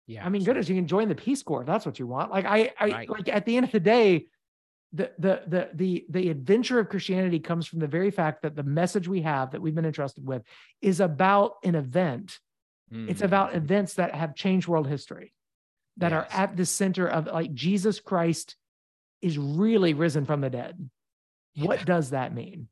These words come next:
Speaker 2: You know, <laughs> like, i-, if that doesn't change everything, I don't know what does.
Speaker 1: You know,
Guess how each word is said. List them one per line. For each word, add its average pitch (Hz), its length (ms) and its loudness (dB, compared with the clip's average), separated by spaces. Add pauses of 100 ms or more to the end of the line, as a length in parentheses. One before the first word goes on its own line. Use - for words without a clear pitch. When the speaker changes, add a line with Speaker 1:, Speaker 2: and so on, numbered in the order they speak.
(100)
Speaker 2:
You 180 120 0
know, 190 120 4 (100)
<laughs> - 100 -20
like, 170 240 -2 (280)
i-, - 220 -10
if 190 180 0
that 277 140 6
doesn't 294 260 -2
change 233 320 2
everything, 170 360 2
I 165 60 2
don't 165 120 4
know 151 120 2
what 139 200 -4
does. - 320 -16 (1400)
Speaker 1:
You 147 80 -12
know, 127 240 -8